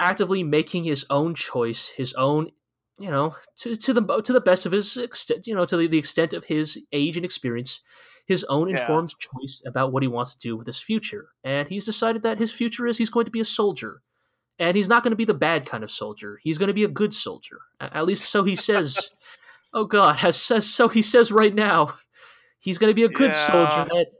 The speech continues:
Speaker 1: that protects the innocents and protects democracy. And a part of me just fucking
Speaker 2: Bless this child.
Speaker 1: bless this beautiful,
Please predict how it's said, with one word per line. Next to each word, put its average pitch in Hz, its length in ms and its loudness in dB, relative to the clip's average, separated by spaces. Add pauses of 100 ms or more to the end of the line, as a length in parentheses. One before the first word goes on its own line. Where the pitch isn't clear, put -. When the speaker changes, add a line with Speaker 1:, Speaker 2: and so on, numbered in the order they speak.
(180)
Speaker 1:
that 214 160 2
protects 226 440 -2
the 226 180 2
innocents 139 520 0
and 135 160 -2
protects 220 440 -2
democracy. 147 880 -2 (400)
And 143 260 0 (480)
a 247 60 -2
part 226 240 8
of 202 80 4
me 196 80 2
just 208 260 4
fucking 208 460 2 (1700)
Speaker 2:
Bless 135 240 -4
this 139 160 -12
child. - 480 -6
Speaker 1:
bless 226 380 6
this - 240 0
beautiful, 214 920 4